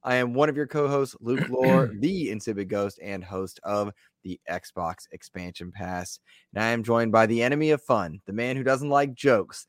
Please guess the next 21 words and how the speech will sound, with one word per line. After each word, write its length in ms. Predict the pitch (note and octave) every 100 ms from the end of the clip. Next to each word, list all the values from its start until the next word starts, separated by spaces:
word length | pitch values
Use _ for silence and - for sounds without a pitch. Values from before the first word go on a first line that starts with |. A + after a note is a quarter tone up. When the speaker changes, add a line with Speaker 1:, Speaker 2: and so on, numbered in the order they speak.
| _ _
Speaker 1:
the 80 | G#2
guy 320 | A#2+ A#2+ B2+
who 240 | A#2+ A#2+ A#2
hates 520 | G2+ A2 C3+ D#3+ - B2+
all 300 | C3+ F3 -
thumbnails 480 | D#3+ D#3 D3+ D3+ C#3
of 120 | B2+
humor, 520 | - F3+ E3 F#2 F2+ _ _ _ _
Mister 460 | A#2+ D#3 - C3 -
Ainsley 420 | A2+ A2+ G#2 G#2+ F#2+
Bowden. 480 | G#2+ G2 E2 D#2 - _ _ _ _
Hello, 260 | B2+ A2+ F2
Speaker 2:
It's 80 |
true. 100 | G2+
Speaker 1:
sir. 240 | F2 D#2+ - _ _ _ _ _
Speaker 2:
It's 220 | G#2+ G2+
true. 280 | - G2+ E2+
Good 180 | D2+ G2+
evening, 320 | G2 F2+ E2+
sir. 300 | - F2+ E2+ _ - - - _
How 380 | - G#2+ G2+